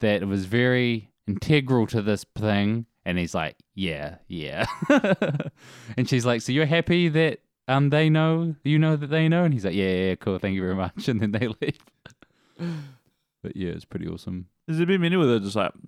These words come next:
Speaker 2: "I don't know, you've got us"?
Speaker 1: Yeah. Yeah, like, um,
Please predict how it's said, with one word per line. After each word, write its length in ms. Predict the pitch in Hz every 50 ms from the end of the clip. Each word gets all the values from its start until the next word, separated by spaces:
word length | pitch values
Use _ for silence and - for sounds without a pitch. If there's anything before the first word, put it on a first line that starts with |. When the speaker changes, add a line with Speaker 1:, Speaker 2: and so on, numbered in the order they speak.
| - 226
Speaker 2:
"I 80 | 269
don't 120 | 269 240 233
know, 180 | 240 226 196 - - _ _ _ _ _ _ _
you've 140 | 165 165 156
got 160 | 170 170 156
us"? 180 | 143 - - _ _ _ _ _ _ _ _
Speaker 1:
Yeah. 300 | 135 175 202 151 95 85 - _ _ _ _ _ _ _ _ _ _ _ _ _ _
Yeah, 180 | - 143 143 123
like, 260 | 117 120 117 - -
um, 400 | 127 123 120 113 107 101 98 92